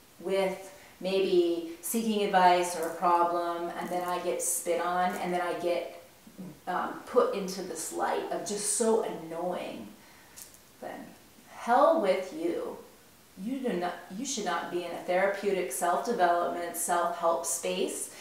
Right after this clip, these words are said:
and you should not be rationalizing what is essential, essentially your need for self-involvement.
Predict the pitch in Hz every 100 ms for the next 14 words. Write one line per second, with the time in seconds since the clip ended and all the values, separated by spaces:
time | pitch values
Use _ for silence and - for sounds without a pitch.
0 | - - - 226 247 254 262 240 233 220
1 | 208 202 190 185 - - - 151 190 190
2 | - - 185 175 - - - 175 175 180
3 | 180 180 - 214 214 214 - 175 160 165
4 | - - 190 - 175 175 175 175 170 175
5 | 254 - 175 170 - 185 - 240 - -
6 | 175 170 170